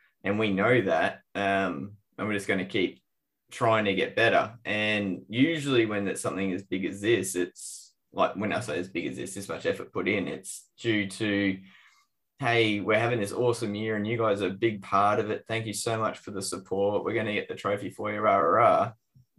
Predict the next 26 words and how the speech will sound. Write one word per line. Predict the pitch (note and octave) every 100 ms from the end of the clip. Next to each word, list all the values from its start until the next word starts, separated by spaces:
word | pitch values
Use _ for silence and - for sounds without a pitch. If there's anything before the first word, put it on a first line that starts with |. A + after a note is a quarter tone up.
| A#2+ _ _
Um, | F#2+ G2+ G2+ G2+ F#2+ D2 - _ _ _ _ _ _ _ _ _ _ _ -
this | B2+
is | C3+
someone | C3 A#2+ G#2+
acknowledging | G2+ A2 A2 A2 A2 G#2
that, | A2
"Hey, | B2 A2+
things | A#2 A#2
aren't | A#2 G2
going | G2 G2+ G2
right | A2 A#2+
right | - G2 D#2
now. | F2 F#2+ G2
And | G#2+
yeah, | A2+
we | G2
need | G2 G2
your | G2
support | F2+ - - F#2 G2+
more | G2
than | F#2+ G2
ever." | F#2+ - - _
And | - G2+ G#2+
that | A#2 -
can | B2
be | A2 G#2 G2 F#2